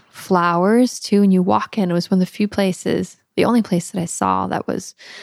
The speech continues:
"Please remove your shoes." You removed your shoes and you walked in. And there was this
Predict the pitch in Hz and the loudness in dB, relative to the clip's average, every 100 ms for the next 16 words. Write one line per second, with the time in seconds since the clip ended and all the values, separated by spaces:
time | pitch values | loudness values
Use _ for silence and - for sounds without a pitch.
0 | - - 196 175 180 170 170 180 160 175 | -20 -2 2 2 2 2 2 0 -2 0
1 | 165 - 185 - - 175 190 185 202 190 | 0 0 -4 -8 -4 0 4 4 4 0
2 | - 185 175 180 170 170 180 180 - 175 | -2 0 2 2 0 2 2 0 -6 -4
3 | 160 160 - _ _ _ _ _ - - | -2 -2 -6 _ _ _ _ _ -20 -18
4 | - - - - 190 190 175 170 170 - | -18 -20 -16 0 4 4 4 2 0 -2
5 | 190 - | -2 -4